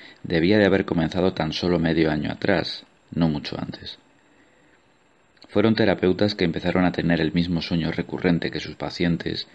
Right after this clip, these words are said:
los primeros en dar la voz de alarma, pues los sueños no son contagiosos. Pronto saltó a los medios de comunicación, sobre todo cuando empezaron a tenerlo periodistas y presentadores.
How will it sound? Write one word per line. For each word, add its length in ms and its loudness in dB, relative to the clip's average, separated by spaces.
los 160 -6
primeros 420 -2
en 120 -2
dar 160 0
la 80 2
voz 200 0
de 80 -6
alarma, 440 -2
pues 180 -6
los 180 -6
sueños 400 2
no 240 4
son 220 -2
contagiosos. 880 -10
Pronto 320 4
saltó 300 2
a 40 6
los 160 2
medios 300 2
de 100 -4
comunicación, 880 -2
sobre 280 -6
todo 300 2
cuando 180 2
empezaron 480 -4
a 60 -2
tenerlo 440 -2
periodistas 600 -4
y 40 -6
presentadores. 840 -6